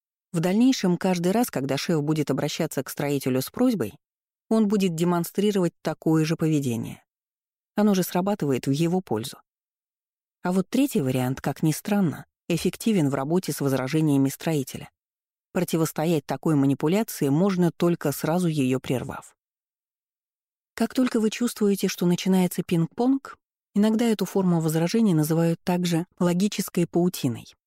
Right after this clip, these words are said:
Сразу прерывайте эту дискуссию и говорите, что строитель должен делать: переключиться на другую задачу, поехать в командировку, пойти навстречу. Самое интересное, что строитель не будет демотивирован.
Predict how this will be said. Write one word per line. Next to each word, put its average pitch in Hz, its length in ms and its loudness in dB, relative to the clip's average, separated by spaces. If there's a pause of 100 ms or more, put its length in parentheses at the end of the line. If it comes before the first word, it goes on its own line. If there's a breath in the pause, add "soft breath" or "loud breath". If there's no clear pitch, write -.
(560)
Сразу 170 360 0
прерывайте 160 600 0
эту - 120 -2
дискуссию 147 580 -2
и - 20 0
говорите, 185 440 0
что 202 220 -2
строитель 208 520 0
должен 170 400 2
делать: 127 380 -4 (180)
переключиться 156 840 -2
на 151 140 2
другую 151 380 2
задачу, 131 580 -4
поехать 185 380 0
в - 100 -18
командировку, 135 800 0
пойти 151 320 -2
навстречу. 151 640 -4 (540)
Самое 143 540 0
интересное, 165 680 0
что 143 220 -2
строитель 160 520 -2
не 160 160 2
будет 151 400 -2
демотивирован. 139 840 -2